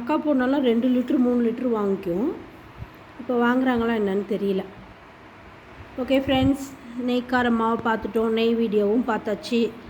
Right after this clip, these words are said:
என் வீடியோ பிடிச்சிருந்தா லைக் பண்ணுங்க, கமெண்ட் பண்ணுங்க, சப்ஸ்கிரைபர் பண்ணுங்க. ஓகே, பாய்.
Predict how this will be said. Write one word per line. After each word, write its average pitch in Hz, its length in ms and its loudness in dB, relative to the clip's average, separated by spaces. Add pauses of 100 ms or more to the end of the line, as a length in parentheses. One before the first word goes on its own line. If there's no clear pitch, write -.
(440)
என் 233 120 4
வீடியோ 233 260 4
பிடிச்சிருந்தா 240 480 0
லைக் 226 220 0
பண்ணுங்க, 220 240 -2 (100)
கமெண்ட் 220 300 -2
பண்ணுங்க, 214 220 -2 (100)
சப்ஸ்கிரைபர் 285 520 0
பண்ணுங்க. 247 300 0 (400)
ஓகே, 262 180 -2 (140)
பாய். 240 360 4